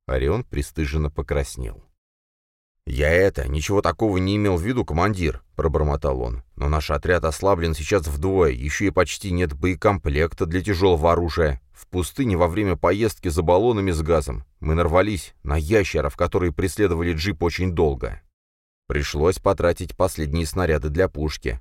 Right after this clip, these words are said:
А еще у нас нет возможности починить что-то высокотехнологичное.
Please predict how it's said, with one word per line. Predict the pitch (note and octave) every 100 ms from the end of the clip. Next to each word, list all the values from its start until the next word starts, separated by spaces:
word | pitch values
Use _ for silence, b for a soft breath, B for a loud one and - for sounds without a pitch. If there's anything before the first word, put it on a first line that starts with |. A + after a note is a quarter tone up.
| -
А | C#2+ E2
еще | E2 - A2+
у | C#3
нас | A#2+ F#2 F2
нет | D2 -
возможности | C#2 F2+ G2 F2+ F#2 G#2 A#2+ A2+ B2+
починить | - B2 C3 G#2+ G2+
что-то | - A#2 A2+
высокотехнологичное. | A#2 - B2+ A#2 A#2 A2+ C3+ G2 E2 - D#2 D2+ D2 C2+